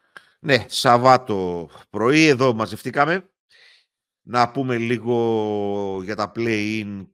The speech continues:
και το ζευγάρι που προέκυψε ουσιαστικά από αυτά. Το πρώτο, το Real Baskonia. Και στο δεύτερο μέρος, ε, θα ασχοληθούμε με τα υπόλοιπα ζευγάρια και τις ελληνικές ομάδες.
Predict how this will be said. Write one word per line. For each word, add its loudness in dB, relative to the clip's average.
και -12
το -10
ζευγάρι -6
που -20
προέκυψε -10
ουσιαστικά -10
από -10
αυτά. -6
Το -18
πρώτο, -8
το -12
Real -10
Baskonia. -14
Και -2
στο -6
δεύτερο -4
μέρος, -10
ε, -6
θα -10
ασχοληθούμε -12
με -14
τα -10
υπόλοιπα -12
ζευγάρια -10
και -16
τις -14
ελληνικές -16
ομάδες. -20